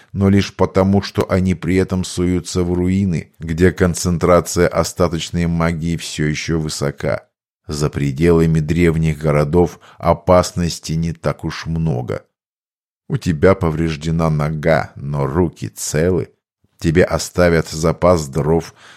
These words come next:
достаточно, чтобы не давать костру погаснуть. Не все хищники так уж сильно боятся огня, но опасаются все.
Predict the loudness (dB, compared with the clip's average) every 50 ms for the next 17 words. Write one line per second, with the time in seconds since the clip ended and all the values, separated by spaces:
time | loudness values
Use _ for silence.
0 | _ _ -4 -2 0 0 -2 -2 -2 -2 -2 -2 -4 -8 -6 -4 -4 -4 -4 -4
1 | -6 -4 -2 -2 -2 -2 0 0 0 0 2 0 0 -2 -2 -2 -2 -2 -4 -6
2 | -6 -8 -6 -4 -4 -4 -4 -2 -2 -4 -4 -4 -6 -10 -14 -16 -18 _ _ _
3 | _ _ _ _ _ _ _ _ _ _ -6 -2 0 2 2 2 0 -2 -2 -2
4 | -2 -2 -2 -2 -4 -4 -4 -4 -4 -4 -4 -4 -4 -4 -2 -2 -2 -2 -2 -4
5 | -6 -6 -6 -6 -4 -2 0 0 0 0 0 2 2 2 4 2 2 0 -2 -4
6 | -2 -2 -2 -2 -2 -4 -4 -2 -2 -2 -4 -4 -8 _ -10 -6 -6 -6 -6 -6
7 | -8 -6 -4 -4 -4 -4 -4 -4 -2 0 0 0 -2 -4 -4 -8 -8 -8 -8 -8
8 | -10 -12 -8 -4 -4 -2 -4 -4 -8